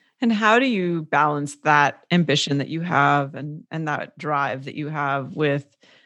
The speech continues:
other people and their needs to, you know, self-regulate in terms of, like,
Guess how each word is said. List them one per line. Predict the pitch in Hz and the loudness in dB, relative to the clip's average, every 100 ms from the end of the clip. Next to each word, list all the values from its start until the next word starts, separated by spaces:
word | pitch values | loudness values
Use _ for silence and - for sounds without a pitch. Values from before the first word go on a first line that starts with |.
| _ _ _ _ - | _ _ _ _ 0
other | 175 170 170 | 4 4 0
people | 170 - 151 143 143 | -4 2 4 4 2
and | 143 147 | 0 -2
their | 151 | -2
needs | 156 147 143 139 - | -2 -2 -4 -6 -12
to, | - 156 143 139 135 - _ _ _ _ _ _ _ _ _ - | -8 -6 -6 -6 -8 -10 _ _ _ _ _ _ _ _ _ -14
you | 147 | -6
know, | 147 143 | -4 -4
self-regulate | - 151 151 139 139 143 139 135 | 0 -2 0 -4 -2 -4 -4 -4
in | 147 | -6
terms | 135 147 139 165 | -6 -6 -4 -4
of, | 135 | -4
like, | - | -2